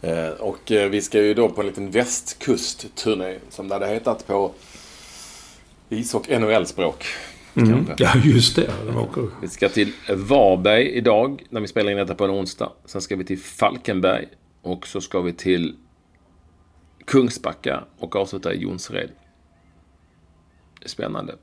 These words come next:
Speaker 1: Och vi, den här, i år, nu Olsson, nu måste vi med, i år så ska vi, kommer då matcherna att direkt
Speaker 2: Ja,
Speaker 1: sändas.
Speaker 2: jag har sett detta. Det är ju
Speaker 1: Mm.
Speaker 2: otroligt.
Speaker 1: Det är
Speaker 2: Tänk
Speaker 1: klart
Speaker 2: oss
Speaker 1: att T V-laget ska visas i T V.
Speaker 2: Ja. <laughs>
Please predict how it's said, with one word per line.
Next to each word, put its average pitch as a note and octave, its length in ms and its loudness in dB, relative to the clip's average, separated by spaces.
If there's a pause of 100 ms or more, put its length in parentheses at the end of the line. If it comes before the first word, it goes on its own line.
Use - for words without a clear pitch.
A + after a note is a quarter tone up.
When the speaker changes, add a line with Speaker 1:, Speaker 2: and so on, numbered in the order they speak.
(140)
Speaker 1:
Och D#3+ 180 8
vi, A3 160 6
den F3+ 200 8
här, F#3+ 200 8
i F3+ 240 8
år, A#2 240 8 (160)
nu B2+ 380 4
Olsson, G2 480 4
nu D3 100 4
måste D#3 240 2
vi A2+ 40 2
med, G#2 200 4
i B2+ 40 6
år C3 100 6
så G2+ 140 -2
ska B2+ 180 2
vi, A#2+ 260 4
kommer A#2 240 0
då C#3 120 4
matcherna A#2+ 340 2
att - 160 -2 (160)
direkt A#2 460 2 (220)
Speaker 2:
Ja, E3 80 8
Speaker 1:
sändas. F#3+ 420 6
Speaker 2:
jag C#3+ 80 6
har F#3+ 100 8
sett - 340 4
detta. A3+ 320 2 (360)
Det D3+ 80 0
är E3 40 6
ju F3 420 0
Speaker 1:
Mm. F3 160 -2
Speaker 2:
otroligt. G#3 800 0 (1900)
Speaker 1:
Det D3 100 0
är C3 40 4
Speaker 2:
Tänk B2 120 6
Speaker 1:
klart C3+ 160 4
Speaker 2:
oss - 20 6 (160)
Speaker 1:
att B2+ 60 6
T C#3 60 4
V-laget G2+ 320 6
ska - 140 0
visas A2 300 0
i F#2 60 -2
T F2 280 0
V. - 60 -8 (160)
Speaker 2:
Ja. - 160 0 (240)
<laughs> - 0 -